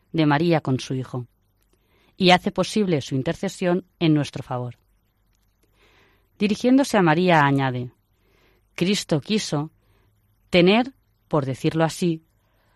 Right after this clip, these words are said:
la cercanía de tus labios y de tu corazón. De este modo, cumple todos los deseos que le expresas,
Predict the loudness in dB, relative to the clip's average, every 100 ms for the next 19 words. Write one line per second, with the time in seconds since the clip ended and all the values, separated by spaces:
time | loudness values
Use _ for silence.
0 | _ -2 0 0 0 2 4 4 2 0
1 | -2 0 0 0 0 -2 -4 -2 -2 -2
2 | -6 -6 -6 -4 -6 -6 _ _ _ _
3 | _ _ _ _ _ _ -6 -4 -4 -2
4 | 0 2 0 -2 -8 _ _ _ _ -6
5 | 0 0 0 -4 -6 _ 0 0 0 -2
6 | -2 -4 -4 0 0 0 -2 -4 -4 -6
7 | -6 -6 -8 -14 -20